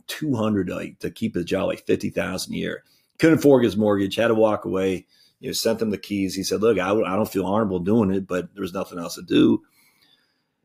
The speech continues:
And they, <coughs> he lived in essentially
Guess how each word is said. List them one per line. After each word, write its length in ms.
And 120
they, 140
<coughs> 560
he 60
lived 240
in 220
essentially 600